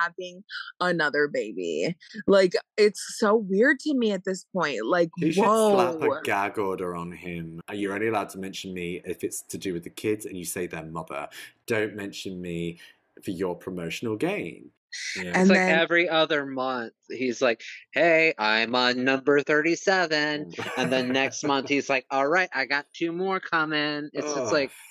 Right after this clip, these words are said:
Speaker 3: literally, I'll open my Facebook app and it'll be a Nick Cannon article about him having another kid. And I know everybody listening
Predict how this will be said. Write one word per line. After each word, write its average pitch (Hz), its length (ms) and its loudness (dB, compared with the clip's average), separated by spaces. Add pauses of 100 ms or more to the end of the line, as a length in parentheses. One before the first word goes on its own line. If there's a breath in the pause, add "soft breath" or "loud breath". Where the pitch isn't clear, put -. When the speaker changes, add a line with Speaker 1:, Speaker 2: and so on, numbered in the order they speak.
Speaker 3:
literally, 143 600 4
I'll 123 280 -2
open 147 240 -2
my 139 140 0
Facebook 135 480 -2
app 107 240 0
and 113 80 -2
it'll 113 220 2
be 117 160 6
a 110 80 4
Nick 110 260 -2
Cannon 113 320 0
article 107 460 0
about 101 200 2
him 113 160 -4
having 107 320 2
another 104 340 0
kid. 104 320 -2 (280 loud breath)
And 165 100 4
I 160 120 4
know 160 420 4
everybody 143 480 2
listening 117 720 -2